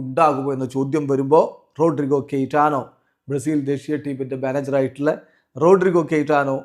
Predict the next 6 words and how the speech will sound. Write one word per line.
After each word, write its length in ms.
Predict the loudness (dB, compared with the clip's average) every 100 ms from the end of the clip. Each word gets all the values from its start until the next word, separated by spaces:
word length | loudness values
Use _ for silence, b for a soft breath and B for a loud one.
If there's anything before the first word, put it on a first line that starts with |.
| -10 -8
പറയുന്ന 260 | -6 -4
വാക്കുകളിലേക്ക് 640 | -6 -8 -8 -8 -8 -8 -12
നമ്മളൊന്ന് 260 | -16 -14
പോവുകയാണ്. 520 | -14 -12 -10 -10 -12 -14 _ _ _ -8
അദ്ദേഹം 280 | -8 -6 -6
പറയുന്നു, 480 | -6 -4 -4 -6